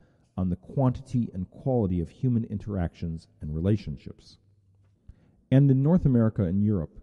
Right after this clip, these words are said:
computer-mediated communication has become normal science. It characterizes the work that I did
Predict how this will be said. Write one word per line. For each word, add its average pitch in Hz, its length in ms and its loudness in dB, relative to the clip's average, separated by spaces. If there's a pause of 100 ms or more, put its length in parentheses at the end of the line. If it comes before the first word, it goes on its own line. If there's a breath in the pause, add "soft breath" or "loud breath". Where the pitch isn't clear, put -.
(220)
computer-mediated 117 800 2
communication 90 560 -2
has 90 320 0
become 87 400 -2
normal 73 240 -6
science. - 680 -8 (920 soft breath)
It 98 120 -8
characterizes 110 680 2
the 101 80 -2
work 98 260 -2
that 95 100 -2
I 95 140 0
did 95 200 -2